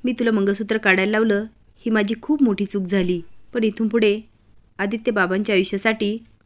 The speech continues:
मी तुला मदत करणार." पारू म्हणते, "सावित्री आत्या, पण पूजा कशी करायची? आणि बा आणि गणी पण घरात आहे." सावित्री म्हणते, "अगं, मारुती दादा कामावर जाणार आणि गणी शाळेत, त्यावेळेस आपण पूजा मांडूया."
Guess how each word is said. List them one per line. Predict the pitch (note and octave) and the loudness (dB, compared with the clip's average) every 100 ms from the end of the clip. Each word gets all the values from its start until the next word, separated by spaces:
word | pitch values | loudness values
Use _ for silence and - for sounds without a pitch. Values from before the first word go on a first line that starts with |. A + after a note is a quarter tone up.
| - | -4
मी | C4+ | -2
तुला | A#3+ G#3 | 0 2
मदत | F#3+ F#3 - | 2 0 0
करणार." | F3 F3 D#3+ - - - - | -2 0 0 -2 -12 -14 -2
पारू | G#3+ G3+ | 2 4
म्हणते, | G#3+ A3+ | 2 0
"सावित्री | - F#3 F#3+ G#3+ | 2 2 4 0
आत्या, | A3 A3+ F#3+ G#3+ - - - - - | 2 2 0 -2 -14 -20 -20 -20 -4
पण | C4 C4 | 0 2
पूजा | A3+ A3 | 2 2
कशी | A#3+ C4 | 2 0
करायची? | C#4+ A#3+ F#3 F3 F#3+ F#3 - _ - _ - - - | 0 2 2 2 -2 -4 -8 _ -20 _ -20 -20 -8
आणि | G#3 A3+ | -2 2
बा | G3 G#3 A3 A3 - - | 4 4 2 -6 -16 -6
आणि | A3 A#3+ | -2 2
गणी | G#3 A#3+ | 4 4
पण | D4 C#4+ | 4 4
घरात | A3 G3 F#3+ | 4 0 4
आहे." | F3 F3 - - - - - | 2 2 -12 -20 -20 -16 -4
सावित्री | F3 F3+ G#3 | 0 0 0
म्हणते, | G#3 G#3 | 0 0
"अगं, | F#3 F#3+ A3 B3+ - - - - - - | 0 0 0 -2 -10 -20 -20 -20 -20 -10
मारुती | G#3+ G#3 G#3+ A#3+ | 0 0 2 0
दादा | A3 A3 | 0 0
कामावर | A3 G3 G3 G3 | 0 0 0 0
जाणार | A#3 A#3 G#3+ A3 - - - | 2 2 0 -4 -16 -18 0
आणि | C4 | 2
गणी | B3+ C4 C4+ | 4 4 4
शाळेत, | B3 G3+ F#3+ G3 - - - - - | 2 2 2 -2 -14 -20 -20 -20 0
त्यावेळेस | A3+ A3+ A#3 | 2 2 0
आपण | B3 A#3 | -2 -2
पूजा | A3+ B3 | 0 2
मांडूया." | A3+ G3 F3 F3+ | 2 2 2 0